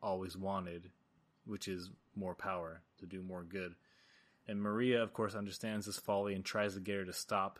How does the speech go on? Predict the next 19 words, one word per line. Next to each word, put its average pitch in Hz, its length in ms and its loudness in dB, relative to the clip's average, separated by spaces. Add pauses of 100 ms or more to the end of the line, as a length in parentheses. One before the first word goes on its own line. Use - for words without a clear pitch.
(120)
but 95 120 -4
she 104 100 -4
won't 98 260 -4
listen. 113 400 -6 (600)
And 104 100 -6
so 104 420 0 (220)
Melissa 104 680 -2 (800)
hoists - 840 6 (120)
Zolganark's, 127 800 4
like, 101 160 0
rib 110 440 2
cage 113 340 2
and 104 160 0
spine 107 500 0
and 101 280 -4
remains 104 500 0 (520)
over 120 280 2
her 117 140 2
shoulders 120 760 2